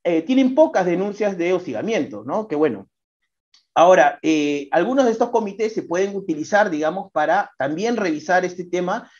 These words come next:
de, eh, acoso laboral, ¿no? O algunas denuncias que podrían darse, ¿no? Entonces, algunas empresas están utilizando este comité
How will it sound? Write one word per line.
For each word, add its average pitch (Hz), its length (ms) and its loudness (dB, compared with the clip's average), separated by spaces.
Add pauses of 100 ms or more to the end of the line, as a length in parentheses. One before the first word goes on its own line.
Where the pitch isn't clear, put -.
de, 170 420 2
eh, 131 400 -4
acoso 175 380 -2
laboral, 127 640 4
¿no? 135 100 -4
O 165 220 2
algunas 170 280 -2
denuncias 185 460 -4
que - 80 -12
podrían 139 420 -6
darse, 123 420 -4
¿no? 120 120 -20
Entonces, 135 260 -18
algunas 160 300 -2
empresas 190 340 -4
están 160 220 -6
utilizando 180 500 -4
este 165 140 -8
comité 226 480 0